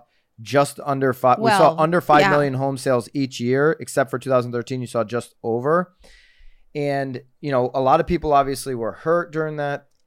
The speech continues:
Speaker 1: crisis.
Speaker 2: Yeah,
Speaker 1: You, you had,
Speaker 2: jobs,
Speaker 1: but you
Speaker 2: money.
Speaker 1: had a lot of inventory, so you had prices crashing. Okay, so I don't believe you're gonna see prices crash. I think that's
Speaker 2: No.
Speaker 1: in line, and I think that's what homeowners need to know right now.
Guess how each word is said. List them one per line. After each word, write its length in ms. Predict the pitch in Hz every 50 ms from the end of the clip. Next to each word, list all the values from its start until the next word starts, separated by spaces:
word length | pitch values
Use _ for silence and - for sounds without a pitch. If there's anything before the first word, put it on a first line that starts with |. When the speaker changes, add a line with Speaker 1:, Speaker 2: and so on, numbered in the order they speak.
| _ _
Speaker 1:
crisis. 640 | - - 156 151 151 - - 156 151 147 139 - - -
Speaker 2:
Yeah, 420 | 165 165 160 156 151 143 - 143 - _ _ -
Speaker 1:
You, 140 | 127 -
you 60 | 170 165
had, 560 | 170 170 170 175 175 175 143 139 135 131 123
Speaker 2:
jobs, 260 | 120 - - - - _ _ _ _ _ - - _ _ _ _ -
Speaker 1:
but 380 | - 123 143 143 151 160 165
you 100 | 156 156 143
Speaker 2:
money. 80 | 151
Speaker 1:
had 160 | 147 147 139 - -
a 60 | 151
lot 380 | 139 131 127 135 139 175 208 220
of 120 | 190 147 - _ -
inventory, 1200 | 170 175 196 208 185 202 185 160 143 - - - 139 127 120 120 117 117 117 117 120 117 117 - _ _ _
so 260 | - - - 165 156
you 220 | 151 143 139 139
had 300 | 135 143 143 139 131 127
prices 540 | - - - 143 143 135 - - 139 123 - -
crashing. 880 | - - - - - 131 123 135 139 139 - - - 107 85 73 - - _ _ _ -
Okay, 360 | 123 117 - 135 123 123 120
so 360 | 120 - - 139 127 120 127 _ _ _ _ _ -
I 80 | 135
don't 320 | 123 101 151 151 165 190 202
believe 260 | 180 170 175 170 151
you're 60 | 156
gonna 120 | 160 156
see 160 | 143 - 156 143
prices 380 | - 147 143 139 135 143 139 -
crash. 360 | - 123 117 110 113 110 -
I 80 | 190
think 140 | 185 185 175
that's 160 | 156 147 143
Speaker 2:
No. 60 | 165 170
Speaker 1:
in 100 | 151 131
line, 280 | 127 123 127 123 123 127
and 100 | 143 135
I 60 | 127
think 220 | 127 - 175 196 202
that's 180 | 208 196 -
what 100 | 202 165 127
homeowners 480 | 139 156 160 160 156 156 151 143 127 139
need 160 | 143 143 131
to 80 | 139
know 160 | 131 135 151 175
right 160 | 165 139 117
now. 240 | 110 101 82 - -